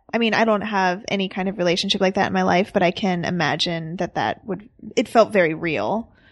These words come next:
And I just love that, like, she's the, again, it's another example of her character. Like, she's the daughter who comes in and so gets her mom <laughs> sober,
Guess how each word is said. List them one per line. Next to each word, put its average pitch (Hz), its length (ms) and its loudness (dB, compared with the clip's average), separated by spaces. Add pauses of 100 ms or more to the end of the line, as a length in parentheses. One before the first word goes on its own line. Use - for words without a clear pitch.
(420)
And 208 160 4
I 214 140 4
just 208 200 -2
love 202 240 6
that, 185 240 4
like, 185 180 2
she's 208 440 2
the, 214 200 4
again, 226 320 4
it's - 140 -4
another 190 240 6
example 190 380 2
of 180 120 -2
her 180 120 0
character. 170 420 -2
Like, - 160 0
she's 202 280 0
the 220 100 2
daughter 214 260 4
who 240 100 2
comes 262 300 -2
in 196 320 2
and 175 160 -2
so 170 240 0
gets - 380 -6
her 208 80 0
mom 208 240 0
<laughs> - 0 -
sober, 226 640 2